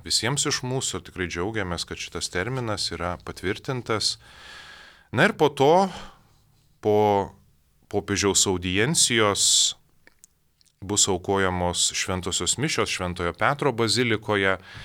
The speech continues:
kurią dažnai, em, maga vadinti Romos katedra.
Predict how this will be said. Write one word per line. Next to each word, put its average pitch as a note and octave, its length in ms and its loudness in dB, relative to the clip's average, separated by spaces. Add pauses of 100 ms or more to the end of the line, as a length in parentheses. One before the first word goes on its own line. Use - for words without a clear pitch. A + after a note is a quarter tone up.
(300)
kurią E2+ 240 -4
dažnai, G2 640 0
em, D#2+ 640 -10 (1300)
maga G#2+ 540 2
vadinti F#2 800 0 (1040)
Romos F#2 400 2
katedra. A#2 800 2